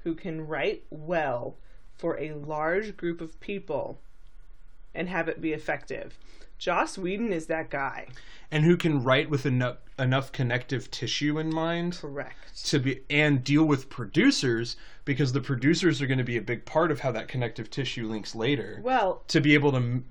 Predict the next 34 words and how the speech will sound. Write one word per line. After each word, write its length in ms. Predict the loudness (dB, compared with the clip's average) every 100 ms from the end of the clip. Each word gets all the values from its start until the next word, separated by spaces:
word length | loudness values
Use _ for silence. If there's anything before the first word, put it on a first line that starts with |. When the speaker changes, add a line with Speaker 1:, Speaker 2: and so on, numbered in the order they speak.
| -8
Speaker 2:
to 120 | 0
be 80 | 4
able 100 | 4
to 60 | 4
make 200 | 2 4
a 40 |
movie 240 | 2 4
that 180 | 2 0
stands 360 | 0 2 2 2
by 160 | 0 -2
itself, 480 | 0 0 0 0 -8 -16 -4
but 160 | 0 2
then 180 | 2
can 200 | 2 0 0
propel 560 | -2 -2 2 4 4
a 80 | 2
bunch 240 | -2 -2
of 80 | -2
other 160 | -2 -4
stories. 600 | -6 -8 -8 -10 -10 -12 -12 -14 -14 -14 -14 -10
Speaker 1:
Joss 360 | 0 4 4 2
is 160 | 0
your 100 | 2
guy 300 | 4 4 4
for 120 | 0 -8
that. 300 | -8 -8 -10 -4
Speaker 2:
Yeah. 180 | 0 0 -4 -12 -14 0
Speaker 1:
That's 400 | 4 4 2 0
what 160 | 0
make, 300 | 2 0 0 -4
that's, 400 | -2 -2 -4 -10
I 100 | -6
mean, 220 | -4 -2 -4
Avengers, 760 | -4 0 0 2 0 0 -4